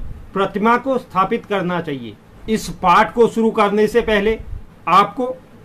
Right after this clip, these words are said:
इसके निमित्त एक संकल्प लेना होगा, जिसमें आप किस निमित्त आप इसे करने जा रहे हैं, आपको अपनी कौन सी मनोकामना की पूर्ति करनी है या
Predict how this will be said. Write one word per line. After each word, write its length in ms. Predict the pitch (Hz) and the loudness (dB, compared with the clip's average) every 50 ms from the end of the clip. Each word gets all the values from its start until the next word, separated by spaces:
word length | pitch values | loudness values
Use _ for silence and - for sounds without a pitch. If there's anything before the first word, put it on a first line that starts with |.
| - | -4
इसके 320 | 220 196 - - 285 285 277 | -4 -4 -2 0 0 2 2
निमित्त 420 | 233 214 208 208 240 240 - - | 4 4 4 4 2 2 0 -2
एक 320 | 277 240 247 254 269 - | -4 -2 -2 -2 -4 -6
संकल्प 520 | - - 202 202 202 - 233 240 226 - 247 | -6 -4 -2 -2 0 2 2 2 2 2 2
लेना 280 | 226 208 202 196 185 | 2 4 2 2 2
होगा, 320 | 160 160 156 139 127 117 107 - - - - - - - - 135 | -2 -2 -4 -4 -6 -10 -14 -16 -18 -20 -20 -20 -20 -16 -12 -4
जिसमें 400 | 135 190 202 - - 240 240 233 | -2 -2 -2 0 0 2 4 4
आप 300 | 220 220 214 - - - - - - | 6 6 4 4 0 -6 -18 -14 -6
किस 200 | 233 240 233 - 240 | -4 -4 -4 0 2
निमित्त 420 | 226 220 214 220 247 247 - - | 2 4 4 2 0 0 -2 0
आप 280 | 254 233 220 220 220 254 | 2 2 2 2 0 -2
इसे 220 | 214 - - 240 | -4 -2 -2 -2
करने 360 | 240 - 196 190 175 185 190 180 | 0 0 0 -2 0 -2 -2 -2
जा 160 | 165 160 151 | -2 -2 -2
रहे 120 | 135 131 117 | -4 -6 -10
हैं, 120 | 104 104 - - - - - - - - - - | -14 -16 -20 -20 -20 -20 -20 -20 -20 -18 -6 2
आपको 320 | 147 170 175 175 - 220 | 4 4 4 4 2 2
अपनी 280 | 226 220 220 220 240 247 | 2 2 2 0 -4 -6
कौन 280 | 240 - 190 202 202 196 | -4 -4 -2 0 0 0
सी 140 | 196 247 269 | -2 -4 -4
मनोकामना 640 | 226 196 185 185 190 196 196 190 190 196 202 208 214 | -4 -2 -2 -2 -2 0 2 2 2 2 2 0 -2
की 140 | 214 240 254 294 - - - - - | -2 -4 -8 -10 -12 -14 -20 -8 -2
पूर्ति 340 | 214 233 240 262 226 - 285 | 0 2 2 2 0 0 -2
करनी 400 | - - 220 202 185 190 185 170 | 0 2 0 0 0 0 -2 -2
है 140 | 151 131 107 - - - - - | -4 -4 -8 -12 -20 -20 -14 -2
या 200 | 147 185 214 - | 2 4 4 4